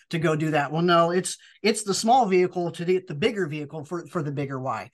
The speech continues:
But the Entrepreneurship and Innovation Centers down there in Williamson County, which is just outside of, of Nashville, Tennessee. Um, <clears throat> the, the easiest way to explain it, and I'm gonna,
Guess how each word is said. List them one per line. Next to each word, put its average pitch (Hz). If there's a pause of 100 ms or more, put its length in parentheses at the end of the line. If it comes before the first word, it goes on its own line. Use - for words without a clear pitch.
(300)
But 180
the 185
Entrepreneurship 233
and 180
Innovation 170
Centers 143
down 147
there 143
in 135
Williamson 156
County, 139
which 135
is 139
just 165
outside 143
of, 127
of 139
Nashville, 123
Tennessee. 123 (400)
Um, 127
<clears throat> -
the, 160
the 143
easiest 220
way 196
to 180
explain 160
it, 151
and 143
I'm 135
gonna, 135